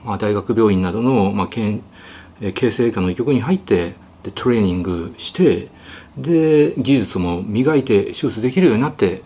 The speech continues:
で、形成外科の専門医取って、まあ、それから、純粋に美容医療がやりたくて、まあ、美容クリニックに、えー、就職したりとか、で、ある程度技術がついたら開業したりとかですね。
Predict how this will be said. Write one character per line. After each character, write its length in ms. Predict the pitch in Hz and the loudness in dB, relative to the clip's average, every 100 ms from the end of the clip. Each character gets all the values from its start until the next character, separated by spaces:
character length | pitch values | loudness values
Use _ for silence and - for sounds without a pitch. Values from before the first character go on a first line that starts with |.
| - | -14
で、 100 | - | -10
形 140 | 117 | -4
成 100 | 117 131 | 0 2
外 20 | |
科 80 | 123 | 2
の 60 | 95 | -2
専 240 | 143 147 | -2 -2
門 160 | 160 110 | 0 0
医 60 | |
取 240 | 95 - 208 | 0 -2 -2
っ 20 | |
て、 320 | - 92 90 - - - | 0 0 0 -8 -20 -16
ま 60 | - | -12
あ、 20 | |
そ 140 | - 185 | -2 0
れ 60 | |
か 140 | 214 262 | 0 2
ら、 320 | 226 95 90 - - - 92 | 2 2 -6 -18 -16 -10 -6
純 280 | 113 180 | 2 2
粋 240 | 208 226 202 | 4 4 6
に 280 | 180 180 - | 6 4 -2
美 160 | 92 117 | -4 0
容 220 | 135 143 | 2 2
医 80 | 139 | 0
療 160 | 135 98 | 2 2
が 120 | 90 | 2
や 100 | 90 | 0
り 100 | 120 | 0
た 100 | 165 | -2
く 100 | - | -6
て、 420 | - 214 127 87 - | -2 2 2 0 -6
ま 80 | 131 | -6
あ、 20 | |
美 120 | 98 | 0
容 220 | 113 113 | 2 2
ク 180 | 117 - | 0 -4
リ 80 | 123 | -2
ニ 120 | 98 | -2
ッ 40 | - | -4
ク 100 | 87 | -8
に、 220 | 82 - - | -8 -10 -14
え 40 | |
ー、 20 | |
就 240 | - - 117 | -10 -4 -2
職 200 | 120 - | -2 -2
し 60 | |
た 80 | - | 0
り 60 | 110 | -2
と 80 | - | -2
か、 180 | - - - - - | -14 -20 -20 -20 -12
で、 100 | - | -4
あ 40 | 127 | -2
る 60 | |
程 140 | 123 110 | 2 0
度 100 | 92 | 0
技 100 | 107 | -2
術 220 | 107 95 | -4 -6
が 160 | 85 - | -14 -8
つ 140 | - | -2
い 60 | 170 | 0
た 100 | 104 | 0
ら 160 | 85 - - | -2 -10 -10
開 180 | - | -4
業 180 | 95 107 | 0 0
し 60 | 90 | 0
た 80 | - | -4
り 80 | |
と 60 | - | -4
か 100 | 98 | -8
で 60 | 87 | -4
す 100 | 151 | -2
ね。 140 | 190 | -2